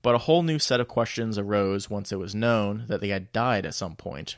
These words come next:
during the time they had been missing. As for the bones, there wasn't that much information that could be gathered from them.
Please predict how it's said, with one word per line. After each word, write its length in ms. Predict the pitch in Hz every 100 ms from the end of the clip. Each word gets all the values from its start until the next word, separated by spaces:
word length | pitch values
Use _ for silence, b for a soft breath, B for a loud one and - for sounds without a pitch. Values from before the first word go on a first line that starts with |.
| _
during 160 | 110 95
the 60 |
time 200 | 95 98
they 60 | 92
had 100 | 90
been 140 | 92
missing. 420 | 104 117 - 82 - _ _ _ _ _ _ _ _ _ _ _ _ -
As 140 | 180
for 100 | -
the 80 | 180
bones, 680 | 131 139 127 123 131 - -
there 140 | 139 135
wasn't 320 | 147 160 131
that 160 | 127
much 180 | 120 113
information 640 | - 104 107 104 95 - 98
that 80 | 90
could 120 | 82
be 60 |
gathered 380 | 80 117 120 98
from 180 | - 73
them. 260 | 65 62